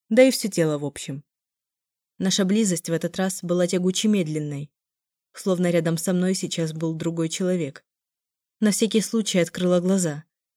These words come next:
убедилась, что это все тот же Спартак, и вновь закрыла. Кузьма был нежным, но требовательным. Он целовал, одновременно погружаясь в мое тело, то медленно, то резкими рваными толчками, словно мучил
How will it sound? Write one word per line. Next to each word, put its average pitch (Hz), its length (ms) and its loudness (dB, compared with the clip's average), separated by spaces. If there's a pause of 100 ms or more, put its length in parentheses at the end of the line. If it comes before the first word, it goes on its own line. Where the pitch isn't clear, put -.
(140)
убедилась, 196 600 2
что - 200 -6
это 196 220 2
все 170 180 -4
тот 175 200 0
же 175 100 0
Спартак, 180 560 -6 (340)
и 254 100 0
вновь 190 220 2
закрыла. 156 500 -4 (800)
Кузьма 190 340 4
был 190 160 2
нежным, 185 540 2
но 185 140 -2
требовательным. 143 840 -2 (580)
Он 185 160 0
целовал, 180 540 0
одновременно 156 640 -2
погружаясь 156 640 -4
в 170 40 -2
мое 151 200 -2
тело, 147 380 -8 (480)
то 175 100 2
медленно, 165 640 0 (380)
то 180 100 2
резкими 185 420 0
рваными 170 380 0
толчками, 165 680 -4 (600)
словно 208 380 0
мучил 170 480 0